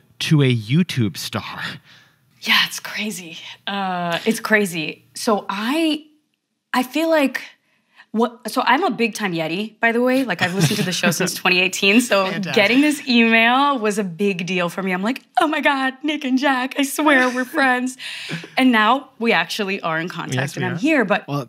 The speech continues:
Speaker 3: thank you so much for listening for so many years.
Speaker 2: you guys are just so, so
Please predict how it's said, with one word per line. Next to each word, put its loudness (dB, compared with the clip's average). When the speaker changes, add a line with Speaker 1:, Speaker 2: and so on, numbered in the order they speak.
Speaker 3:
thank 4
you 6
so 2
much 2
for -2
listening -2
for -10
so -6
many -6
years. -10
Speaker 2:
you 6
guys 4
are 0
just 0
so, 2
so -4